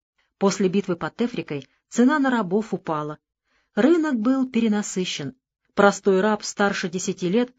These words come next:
стоил десять намисм, а моложе — пять. Раб-умелец стоил двадцать намисм. Не изменилась цена только на молодых евнухов — семьдесят.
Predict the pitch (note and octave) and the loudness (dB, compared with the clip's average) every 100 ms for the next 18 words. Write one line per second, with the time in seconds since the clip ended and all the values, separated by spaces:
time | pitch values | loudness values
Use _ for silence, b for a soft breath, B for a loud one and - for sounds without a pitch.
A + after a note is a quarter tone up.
0 | _ - - F#4 D#4+ A#3 E3+ G#3 G3+ G3 | _ -18 0 2 2 0 0 -2 -2 -4
1 | F#3 F3 F3+ F3+ E3+ _ _ - G3 A3 | -2 -4 -4 -8 -12 _ _ 0 2 2
2 | C4 E4+ F3 - D#3+ D#3 - _ _ F#3+ | 2 0 -2 -6 -6 -6 -10 _ _ 2
3 | F#3+ F#3 _ F#3 F#3 C4+ A#3 - - _ | 2 0 _ 0 2 2 0 -2 -12 _
4 | - - F4 C#4 E3+ D#3+ E3 E3 E3+ E3+ | -16 -2 2 2 0 -2 -4 -6 -10 -6
5 | D#3+ D#3+ D#3 D#3 - _ _ F#3+ G3 F3 | -6 -8 -10 -12 -16 _ _ 2 2 2
6 | G3 G3+ F3+ - G3 A#3 B3+ - _ - | 2 2 0 -4 0 2 0 -4 _ -2
7 | C4 B3+ A#3 A3 A3+ B3 B3+ G3+ G#3+ D#3 | 0 2 0 0 0 -2 -2 0 0 -2
8 | D3 C#3+ - _ _ _ - - B3+ C#3+ | -10 -12 -16 _ _ _ -12 0 0 0
9 | C3+ C3+ | -12 -14